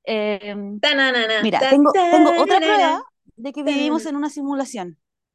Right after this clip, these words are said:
Speaker 2: ¿Ya?
Speaker 1: ¿Alguna vez alguien ha visto un notario?
Speaker 2: ¿Un qué?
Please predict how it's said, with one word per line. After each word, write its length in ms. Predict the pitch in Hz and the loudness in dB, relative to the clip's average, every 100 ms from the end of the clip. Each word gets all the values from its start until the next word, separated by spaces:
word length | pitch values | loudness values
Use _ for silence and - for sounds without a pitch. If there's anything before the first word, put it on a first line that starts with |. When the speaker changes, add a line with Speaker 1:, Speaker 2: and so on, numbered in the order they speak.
| _ | _
Speaker 2:
¿Ya? 360 | 202 190 233 - _ _ _ _ _ _ _ _ _ - | -10 -8 -10 -14 _ _ _ _ _ _ _ _ _ -6
Speaker 1:
¿Alguna 380 | 226 262 294 | -2 0 0
vez 320 | 294 311 302 - | 2 -2 -4 -4
alguien 300 | 277 285 294 | -2 -2 -4
ha 40 | |
visto 220 | 247 - | -6 -6
un 60 | 262 | -6
notario? 420 | 269 285 330 - _ _ _ _ _ _ _ _ _ _ - | -4 -4 -6 -10 _ _ _ _ _ _ _ _ _ _ -6
Speaker 2:
¿Un 240 | 226 233 | -6 -6
qué? 180 | 269 | -2